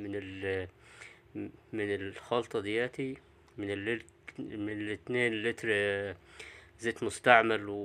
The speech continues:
وعملت منهم أربعين حتة صابون، أربعين حتة صابون. طبعا ده ايه يعني كمية كبيرة، مش، مش كمية قليلة،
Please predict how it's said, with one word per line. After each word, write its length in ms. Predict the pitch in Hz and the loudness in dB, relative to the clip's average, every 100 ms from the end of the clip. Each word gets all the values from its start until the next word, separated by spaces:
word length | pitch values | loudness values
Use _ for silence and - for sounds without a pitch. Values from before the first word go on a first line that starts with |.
| 101 98 - - - - - - - - - - - - - | -6 -8 -12 -20 -20 -20 -20 -20 -20 -20 -20 -20 -20 -20 -6
وعملت 420 | 104 110 131 - | -2 2 0 0
منهم 400 | 120 135 131 123 | 0 0 0 -2
أربعين 560 | 113 107 101 113 135 123 | -4 -2 0 4 4 4
حتة 340 | - 127 - | -2 -4 -4
صابون، 460 | 107 - 98 95 85 - - - - | -6 -2 0 -2 -4 -18 -20 -20 -12
أربعين 640 | 110 92 104 113 120 120 - - | -10 -4 2 4 2 0 -6 -12
حتة 360 | - 120 - | -4 -4 -4
صابون. 400 | - - 98 92 87 - - - - - - - | -10 -6 -4 -4 -8 -20 -20 -20 -20 -20 -20 -6
طبعا 340 | 117 120 117 117 | 0 2 2 2
ده 200 | 123 123 | 0 2
ايه 220 | 123 123 107 | 2 0 -2
يعني 300 | 117 107 110 | 0 2 2
كمية 380 | - 117 131 123 | -2 -2 2 0
كبيرة، 380 | 117 131 117 104 | 2 4 6 4
مش، 320 | 98 - - 107 101 101 98 | 0 -4 -2 0 0 -2 -4
مش 260 | 101 - - | -6 -8 -8
كمية 220 | 110 117 | -4 0
قليلة، 460 | 113 110 110 131 151 | 0 2 0 0 -2